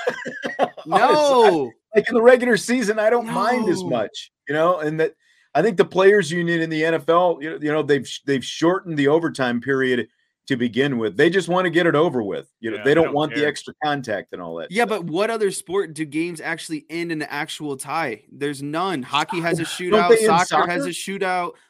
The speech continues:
Speaker 1: Well, if
Speaker 3: Soccer
Speaker 1: it's a
Speaker 3: does not have shootouts.
Speaker 2: Well, in the playoffs, in the playoffs they do. In the regular
Speaker 1: <sighs>
Speaker 2: season, they all end in ties.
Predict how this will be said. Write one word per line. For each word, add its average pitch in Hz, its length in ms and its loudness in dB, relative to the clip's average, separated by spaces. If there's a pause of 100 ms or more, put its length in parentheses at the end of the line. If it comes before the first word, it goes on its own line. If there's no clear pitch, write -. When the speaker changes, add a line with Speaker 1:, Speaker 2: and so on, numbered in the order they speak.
Speaker 1:
Well, 262 200 0
if 220 60 -6
Speaker 3:
Soccer 226 60 2
Speaker 1:
it's - 160 0
a - 40 -6
Speaker 3:
does 117 120 -12
not 143 180 0
have 120 140 -6
shootouts. 104 240 -14
Speaker 2:
Well, 254 120 6
in 226 80 6
the 202 80 4
playoffs, 196 720 6
in 185 140 0
the 175 80 2
playoffs 247 460 4
they 165 120 2
do. 147 160 0
In 180 60 -2
the 170 80 -4
regular 247 320 0
Speaker 1:
<sighs> - 140 -8
Speaker 2:
season, 147 240 -6
they 135 140 0
all 123 200 2
end 117 160 -4
in 107 140 -6
ties. 110 540 -6